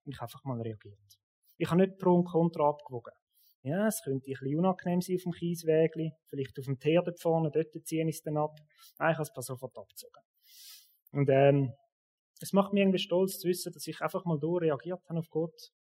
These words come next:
Und ich glaube, wäre es etwas Unbedeutendes gewesen, wüsste ich die Geschichte ja nicht mehr. Also es muss etwas gewesen sein, was mich irgendwie ber-, berührt hat und doch noch bewegt hat.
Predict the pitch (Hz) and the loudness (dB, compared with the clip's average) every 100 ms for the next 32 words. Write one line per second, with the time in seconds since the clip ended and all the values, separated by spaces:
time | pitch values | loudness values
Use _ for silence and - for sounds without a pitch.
0 | _ 156 147 175 180 170 180 180 190 185 | _ -4 4 6 8 8 6 6 2 0
1 | 170 - 196 220 208 202 196 190 185 - | -4 0 4 8 6 4 -2 -2 -4 -4
2 | - 165 165 170 - - 170 - 165 - | 0 0 0 -2 -6 -8 -8 -4 -4 -4
3 | - 151 135 110 104 - _ - - - | 0 2 2 0 -8 -20 _ -20 -20 -20
4 | _ - - 165 170 170 156 - 165 160 | _ -10 0 2 2 -2 -4 -8 -4 -2
5 | 151 143 135 143 156 151 143 127 127 - | 0 0 0 0 0 0 0 -2 -2 0
6 | 135 156 165 160 147 139 - - 131 135 | 2 2 0 -4 -8 -8 -8 -8 -8 -8
7 | 117 117 - | -8 -12 -18